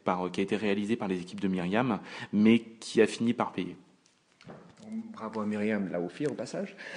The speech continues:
Speaker 2: Et, mais enfin, quand vous regardez ça, vous, là vous êtes en train de, en train de par-, parler des chiffres, de nombres, mais qu'est-ce qui m'intéressait tout à l'heure, c'était la, la capacité de, de détecter les influents.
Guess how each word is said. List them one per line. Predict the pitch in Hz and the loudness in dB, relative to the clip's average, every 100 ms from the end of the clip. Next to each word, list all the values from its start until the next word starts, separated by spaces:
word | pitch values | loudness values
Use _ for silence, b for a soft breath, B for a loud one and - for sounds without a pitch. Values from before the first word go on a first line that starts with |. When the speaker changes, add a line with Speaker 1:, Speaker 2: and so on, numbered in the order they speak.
| B B B - | B B B 4
Speaker 2:
Et, | 139 147 143 - | 8 8 8 6
mais | 131 123 113 | 6 6 6
enfin, | 135 123 - | 2 -6 -6
quand | - 175 | 0 2
vous | 147 147 139 | 4 2 4
regardez | 139 131 120 | 2 2 0
ça, | 113 160 131 110 107 110 | -2 -2 -2 -4 -6 -8
vous, | 113 | -2
là | 117 | 0
vous | 117 113 | 0 -2
êtes | 107 | -4
en | 104 101 | -4 -6
train | - 110 | -6 -4
de, | 107 - - | -6 -8 -6
en | 110 | -6
train | 104 110 | -4 -6
de | 110 | -4
par-, | 117 117 117 - - | -2 -2 -4 -10 -12
parler | 113 104 113 | -8 -6 -6
des | 101 | -8
chiffres, | - - 160 - - 98 | -8 -4 -4 -6 -8 -8
de | 95 | -4
nombres, | 104 117 123 131 147 B B B B | -2 2 2 0 -4 B B B B
mais | 98 101 101 98 - - | -4 -2 -2 -6 -8 -4
qu'est-ce | 123 - | -4 -2
qui | |
m'intéressait | 117 110 110 107 120 | -2 -2 -4 -6 -12
tout | - | -10
à | 117 | -6
l'heure, | 143 147 | -4 -4
c'était | 113 - 110 | -8 -8 -6
la, | 104 101 | -6 -6
la | 98 104 | -8 -12
capacité | - 110 - 107 - 117 131 | -10 -10 -8 -10 -8 -6 -6
de, | 117 104 104 101 101 | -4 -6 -6 -10 -8
de | 107 | -8
détecter | 98 117 - 110 - 120 123 | -4 -6 -6 -10 -6 -2 -2
les | 104 101 | -4 -6
influents. | 104 101 - 107 113 117 117 117 117 | -10 -10 -8 -6 -4 -6 -6 -6 -8